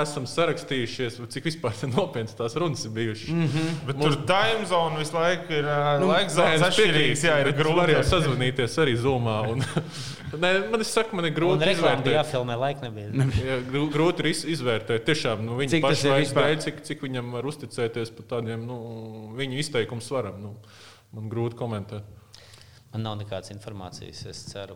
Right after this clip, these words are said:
Speaker 4: ka tas ir kaut kas nopietns, nevis vienkārši tikai publiskās telpas, tā kā piepildīšana ar, ā,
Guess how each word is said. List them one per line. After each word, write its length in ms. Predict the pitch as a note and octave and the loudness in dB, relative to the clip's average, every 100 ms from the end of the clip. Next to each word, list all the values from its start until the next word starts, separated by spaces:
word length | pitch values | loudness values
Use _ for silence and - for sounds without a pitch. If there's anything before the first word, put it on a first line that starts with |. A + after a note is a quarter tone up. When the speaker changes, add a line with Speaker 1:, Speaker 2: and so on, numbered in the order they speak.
| - | -14
Speaker 4:
ka 120 | F#2+ F#2 F#2 F2+ F2+ F2+ - | -14 -12 -12 -14 -16 -20 -18
tas 160 | E2 - | -16 -12
ir 80 | F#2 | -12
kaut 220 | - F#2 - | -12 -10 -8
kas 80 | - | -8
nopietns, 460 | G2 G#2+ F#2 F#2 - | -10 -12 -14 -14 -18
nevis 220 | G2 E2+ | -16 -14
vienkārši 460 | - F#2+ F#2+ E2+ - | -12 -10 -8 -10 -10
tikai 240 | F2 F2 F2 | -14 -14 -16
publiskās 480 | F#2+ G2+ - F2+ - | -16 -16 -14 -14 -12
telpas, 380 | G#2 G2 - | -10 -10 -10
tā 80 | - | -16
kā 160 | F#2 F2+ | -10 -10
piepildīšana 840 | - G2+ - F#2 F#2+ F#2+ - F#2 F#2 | -8 -12 -10 -12 -14 -16 -14 -14 -12
ar, 80 | |
ā, 140 | F#2 | -10